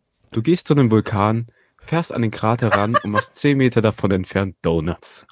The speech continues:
ohne dass man ihn sieht. <laughs>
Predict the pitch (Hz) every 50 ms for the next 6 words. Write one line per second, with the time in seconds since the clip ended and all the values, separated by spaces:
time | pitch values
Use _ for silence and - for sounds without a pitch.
0 | - _ - 147 170 170 160 139 - 110 98 - 107 107 107 107 101 90 85 87
1 | 85 - - - - - - - _ - - - - - - - - - 855 784
2 | 622 605 - - - 571 - - - 539 508 523 _ _ _ _ - - - _
3 | _ _ _ - - _ - - - 196 175 151 -